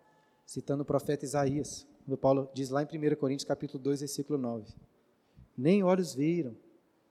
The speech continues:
nem ouvidos ouviram, nem jamais penetrou no coração humano que Deus tem preparado para aqueles que o amam." Nesse dia, quando tivermos esse reino glorioso,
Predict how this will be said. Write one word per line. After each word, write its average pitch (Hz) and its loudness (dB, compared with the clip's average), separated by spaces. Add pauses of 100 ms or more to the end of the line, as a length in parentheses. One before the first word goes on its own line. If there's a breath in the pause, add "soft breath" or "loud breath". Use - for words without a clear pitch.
(140)
nem 156 2
ouvidos 165 0
ouviram, 135 -2 (600)
nem 139 -2
jamais 143 4
penetrou 160 2
no 156 2
coração 147 0
humano 135 0 (500 soft breath)
que 131 -4
Deus 151 2
tem 180 -8
preparado 127 -2
para 131 -2
aqueles 110 -8 (520)
que 131 -2
o 110 2
amam." 117 -4 (800)
Nesse 196 6
dia, 147 0
quando 135 -4 (220)
tivermos 185 6
esse 214 4
reino 180 -2
glorioso, 165 2